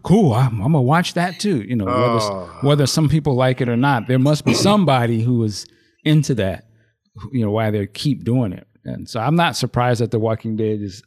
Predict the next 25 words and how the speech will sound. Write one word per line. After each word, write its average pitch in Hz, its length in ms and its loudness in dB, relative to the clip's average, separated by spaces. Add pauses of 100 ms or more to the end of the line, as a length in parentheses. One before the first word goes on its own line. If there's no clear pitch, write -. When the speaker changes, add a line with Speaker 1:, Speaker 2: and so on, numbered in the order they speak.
Speaker 1:
alive 127 800 -2
and 104 280 -2 (640)
going. 127 460 2 (880)
I 135 60 0
just, 127 180 0
it 123 140 2
ain't 127 220 0
for 101 120 -6
me. 117 220 2
I'm 107 180 0
like 110 240 0
you. 131 120 2
But 123 160 2
the 139 60 2
book 202 340 0
ended 143 200 2
up 131 80 4
not 131 240 2
being 131 160 2
for 123 120 -2
me 127 160 2
after 131 180 -2
a 135 40 0
while 131 220 0
either. - 220 -4